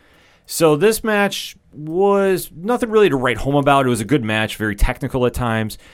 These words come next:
And Deeb wound up winning. And at the end, former champion Thunder Rosa came out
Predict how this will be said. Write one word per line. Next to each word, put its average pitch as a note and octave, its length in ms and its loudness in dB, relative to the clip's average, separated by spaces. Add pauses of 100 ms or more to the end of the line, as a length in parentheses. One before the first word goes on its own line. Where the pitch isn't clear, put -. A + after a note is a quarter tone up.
(220)
And A#2+ 260 -6
Deeb C3 360 0
wound A#2 400 -2
up A2 160 0 (120)
winning. A2 600 -4 (420)
And A#2 280 -2
at B2 140 -2
the B2+ 220 -2
end, D#3+ 420 0
former A2+ 300 -4
champion A2 400 -4
Thunder A2+ 280 -2
Rosa A#2 300 2
came A2+ 260 -4
out G#2+ 300 -2